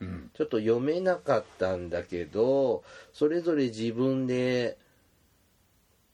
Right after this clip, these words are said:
Speaker 2: 奴隷みたいなのは持っててもおかしくないのかなと思って、
Speaker 1: うん。
Speaker 2: 丸かなと思ったんですが、
Speaker 1: ほう。
Speaker 2: 下記部は奴隷でいいの？
Speaker 1: 奴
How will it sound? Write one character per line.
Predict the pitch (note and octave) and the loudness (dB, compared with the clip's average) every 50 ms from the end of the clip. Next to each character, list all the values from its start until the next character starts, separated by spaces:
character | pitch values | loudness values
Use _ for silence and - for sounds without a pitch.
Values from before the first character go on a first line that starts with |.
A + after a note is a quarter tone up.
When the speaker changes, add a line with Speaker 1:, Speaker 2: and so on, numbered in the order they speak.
| _ _ _ _ | _ _ _ _
Speaker 2:
奴 | G#2 A2 A#2 A#2 | -2 0 2 2
隷 | A#2+ A#2+ A#2+ | 2 2 2
み | B2+ B2+ - | 0 -2 0
た | B2 G#2+ | 0 -2
い | F#2+ | 0
な | F#2 | -2
の | F2 F2 | -4 -4
は | E2 F2 | -4 -2
持 | G#2 A2+ | 0 0
っ | A2+ - | 0 0
て | - F2+ | -2 -4
て | - F#2 | -4 -6
も | E2 E2 E2 | -8 -8 -8
お | - | -4
か | - A#2+ | -2 -2
し | A2+ - | -2 -2
く | - - F2 | -6 -8 -6
な | F#2+ G#2+ G#2 | -4 -2 -2
い | F#2+ E2 | -2 -4
の | D#2+ D2+ | -8 -8
か | - G2+ B2+ | -8 -6 -4
な | E3+ G#3+ G#3 F#3 | -2 -2 -2 -2
と | - - E2+ | -2 -2 -4
思 | D2+ D#2 D#2 D2+ | -4 -2 -4 -8
っ | |
て、 | - - _ E2+ F2+ F#2 F2+ F2 - - - | -10 -10 _ -6 -2 -2 -2 -2 -4 -8 -10
Speaker 1:
う | G2 | -8
ん。 | F#2+ F2 D2+ D2+ - _ - | -8 -8 -10 -12 -14 _ -12
Speaker 2:
丸 | F2 F2 E2 D#2 | -10 -10 -10 -8
か | - F#2 F#2+ | -6 -6 -2
な | G#2+ C#3 D3+ | 0 0 0
と | D3+ - - | 0 -2 -4
思 | E2 E2+ E2+ | -4 -4 -6
っ | - | -8
た | - - - | -6 -6 -6
ん | - A2+ - | -4 -4 -4
で | G#2 - | -4 -4
す | - - - G2 | -4 -6 -8 -6
が、 | F2+ F#2 F2+ F2+ | -4 -4 -2 -2
Speaker 1:
ほ | E2+ - F#2+ E2+ D#2 C#2 - | -4 -2 -2 -4 -4 -4 -8
う。 | - - - _ _ | -12 -18 -20 _ _
Speaker 2:
下 | - - C3+ | -6 -4 -4
記 | - - - - F#3+ E3+ | -4 -6 -10 -8 -8 -6
部 | A2+ G2+ F2 E2+ E2 | -4 -4 -4 -4 -4
は | F2 F2+ F2 | -6 -8 -6
奴 | E2+ G#2 G2+ | -4 -2 -2
隷 | G2 G2+ G2 F#2+ | 0 -2 -2 -2
で | F#2 F#2 F2 | -2 -4 -4
い | D2+ | -6
い | |
の？ | D2+ F2+ C3 - - _ _ - | -8 -10 -12 -12 -14 _ _ -16
Speaker 1:
奴 | - A2 G#2+ F#2+ | -14 -12 -12 -12